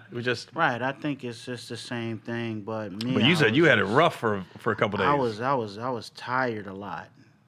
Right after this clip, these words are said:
Speaker 2: I was tired, and I didn't have an appetite. I didn't have the fever. I didn't have certain things that's associated with it. It was just me being tired and not wanting nothing to eat.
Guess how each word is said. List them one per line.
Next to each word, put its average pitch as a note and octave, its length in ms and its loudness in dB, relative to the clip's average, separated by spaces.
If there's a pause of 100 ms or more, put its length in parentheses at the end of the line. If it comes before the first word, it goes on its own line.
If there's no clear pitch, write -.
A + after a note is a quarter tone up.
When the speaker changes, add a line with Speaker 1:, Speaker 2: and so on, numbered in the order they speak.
(140)
Speaker 2:
I A#2+ 80 -8
was A#2 140 -6
tired, B2 580 -2
and A2+ 140 -12
I A#2 100 -4
didn't A2 280 -6
have A2 200 -6
an G#2 80 -8
appetite. G#2 680 -8
I G#2+ 80 -10
didn't C3 420 -4
have B2 560 -4
the - 60 -20
fever. A#2 840 -4 (880)
I A2 60 -12
didn't C3 540 -4
have B2 720 -2 (220)
certain C3 400 -2
things B2+ 260 -4
that's A2 220 -8
associated A2+ 680 -6
with G#2+ 160 -10
it. G#2 60 -12
It G#2+ 80 -10
was G#2+ 120 -8
just G#2+ 300 -10
me B2 380 -4 (560)
being A2 260 -6
tired A#2 680 -2 (220)
and G#2+ 440 -10
not A#2 220 -8
wanting A2 260 -8
nothing G#2+ 220 -10
to G#2 60 -14
eat. A2+ 400 -10